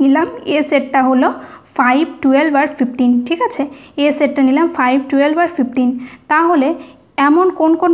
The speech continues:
পদ রয়েছে যেটা ইউনিভার্সালে আছে কিন্তু এ সেটে নেই? তাহলে সেগুলো দেখো রয়েছে শুধুমাত্র সেভেন আর নাইন। তাহলে সেটা হলো এ কমপ্লিমেন্ট, ঠিক আছে? যে যে পদগুলো থাকে তাহলে সেইগুলোই হলো এ কমপ্লিমেন্টের মধ্যে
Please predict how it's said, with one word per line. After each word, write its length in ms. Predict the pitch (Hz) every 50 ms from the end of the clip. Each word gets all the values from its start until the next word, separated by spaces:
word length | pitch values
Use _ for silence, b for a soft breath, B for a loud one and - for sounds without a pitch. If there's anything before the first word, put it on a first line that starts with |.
| 339
পদ 140 | 320 277 254 240 269
রয়েছে 220 | 254 254 254 262 269 240
যেটা 220 | 269 277 269 302 302 330 349 285 285
ইউনিভার্সালে 600 | 285 285 311 320 349 349 330 339 - 320 294 277 262 247
আছে 160 | 240 - 339 359 -
কিন্তু 240 | 294 269 269 269 - - - 285 294
এ 20 | 302 262 -
সেটে 240 | - 294 277 285 311 285 262
নেই? 120 | 247 247 269 269 B B B B B _ -
তাহলে 280 | 302 311 320 320 285 294 285 -
সেগুলো 300 | - 294 285 285 311 330 330 294
দেখো 220 | 269 254 254 - 330 339 302 277
রয়েছে 260 | 262 254 262 262 262 285 -
শুধুমাত্র 400 | - 285 269 277 285 294 285 285 370 381 - -
সেভেন 280 | 302 262 247 269 277 277 285
আর 60 | 269 262 254
নাইন। 180 | 247 247 247 240 262 254 B B B B B _
তাহলে 240 | - 269 262 294 302 - -
সেটা 220 | - 269 254 269 269 285
হলো 140 | 294 320 370 - - 269 262
এ 20 | 285 285 - 277
কমপ্লিমেন্ট, 520 | 247 240 240 247 247 247 240 240 262 262 - - - - - _ -
ঠিক 120 | - 480 508
আছে? 120 | - - 233 262
যে 60 | 277 254
যে 60 | 302 302 - 277
পদগুলো 320 | 254 240 226 240 254 262 240 277
থাকে 160 | 277 277 370 370 370
তাহলে 200 | 330 285 269 285 277 -
সেইগুলোই 400 | - 262 254 240 262 269 320 339 320
হলো 120 | 311 320 330 285
এ 20 | 247 247 269
কমপ্লিমেন্টের 500 | 247 247 247 262 247 247 247 240 269 262 262
মধ্যে 180 | 277 277 381